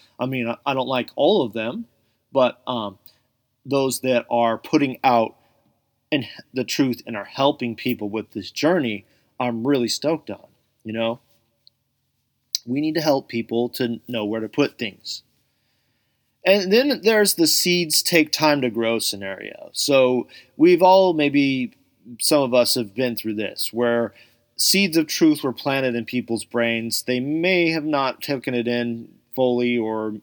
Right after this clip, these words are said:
you know, at least on the surface, they didn't act like they even heard you. But sometimes, and sometimes after you've given up on these people,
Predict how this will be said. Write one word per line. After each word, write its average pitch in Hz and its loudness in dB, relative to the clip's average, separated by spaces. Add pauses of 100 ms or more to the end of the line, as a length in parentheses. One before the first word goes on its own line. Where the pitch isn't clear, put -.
(180)
you 120 -10
know, 107 -8
at 120 -4
least 120 -2
on 117 -2
the 104 -8
surface, 120 -2
they 120 -2
didn't 127 -2 (340)
act 131 0
like 123 0
they 117 -2
even 110 -4
heard 113 -6
you. 98 -8 (340)
But 120 2
sometimes, 123 -2 (180)
and 135 -2
sometimes 156 2
after 139 2
you've 120 -2
given 139 4
up 135 0
on 117 0
these 110 -8
people, 110 -8